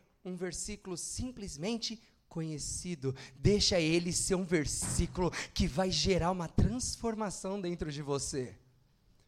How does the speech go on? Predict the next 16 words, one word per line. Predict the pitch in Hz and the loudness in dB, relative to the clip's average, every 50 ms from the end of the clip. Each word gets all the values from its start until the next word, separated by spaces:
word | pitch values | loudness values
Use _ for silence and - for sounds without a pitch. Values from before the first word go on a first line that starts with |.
| _ _ _ | _ _ _
Faz | - 214 214 220 | 8 10 10 10
sentido | - - 190 170 - - 226 240 180 175 | 8 2 2 2 4 4 4 4 6 6
isso? | 180 220 262 269 - 285 | 6 6 6 4 4 8
Vocês | 214 254 247 - 330 330 277 | 8 8 8 10 8 6 6
estão | 302 269 - - 311 285 269 | 6 2 4 10 10 12 12
aqui? | 247 226 202 - - 208 233 294 320 359 - - - - - - - - - - | 12 10 8 6 2 4 6 6 6 4 2 -4 -20 -20 -20 -20 -20 -12 0 6
É | 226 214 | 6 6
só | - - 277 262 | 8 10 12 12
eu | 240 254 262 | 12 12 10
que | 247 | 10
tô | - 247 | 8 8
animado | 226 208 202 190 196 208 247 269 226 226 | 8 8 6 6 8 8 8 6 4 4
com | - | 4
a | 202 | 4
palavra? | - - 175 175 208 233 226 190 | 6 6 6 6 6 6 4 2
Não. | 160 147 123 110 | 0 0 -2 -4